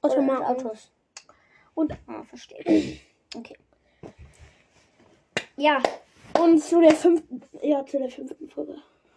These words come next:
Speaker 2: Hm, keine Ahnung. Warte, ich guck eben.
Speaker 1: Ja, fü-
Speaker 2: Ja, Leute, es sind wirklich,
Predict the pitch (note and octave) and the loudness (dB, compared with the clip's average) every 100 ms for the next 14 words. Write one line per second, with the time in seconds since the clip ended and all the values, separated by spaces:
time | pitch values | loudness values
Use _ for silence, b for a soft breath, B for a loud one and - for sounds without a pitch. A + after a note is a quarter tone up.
0 | - - C4+ C4 - - B3 C4 C4 A#3+ | -20 -14 -12 -12 -18 -18 -12 -10 -10 -12
1 | - - B3 B3+ - C4+ - - B3 C#4+ | -14 -10 -8 -8 -10 -12 -14 -8 -6 -4
2 | - D4+ D#4 - B B B - F#4 G4+ | 0 4 6 4 B B B 4 6 8
3 | F4+ - D4 E4 D#4+ C4 C#4 F#4 G#4 G4 | 6 2 0 2 0 0 0 2 2 2
4 | F#4+ - | 0 -2